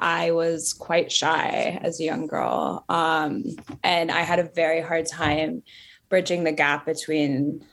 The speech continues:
my two personalities, I guess. And uh, especially becoming a mother and getting older,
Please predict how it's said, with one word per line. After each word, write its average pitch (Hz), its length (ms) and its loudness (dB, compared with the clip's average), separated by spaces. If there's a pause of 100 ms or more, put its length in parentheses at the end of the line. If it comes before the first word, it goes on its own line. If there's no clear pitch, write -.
(260)
my 156 260 0
two 151 180 -4
personalities, 143 840 -2
I 160 100 -2
guess. - 460 0
And 160 480 -2 (600)
uh, 190 200 2
especially 185 380 0
becoming 185 320 0
a - 20 0
mother 156 300 2
and 156 180 0
getting 143 240 -2
older, 135 760 0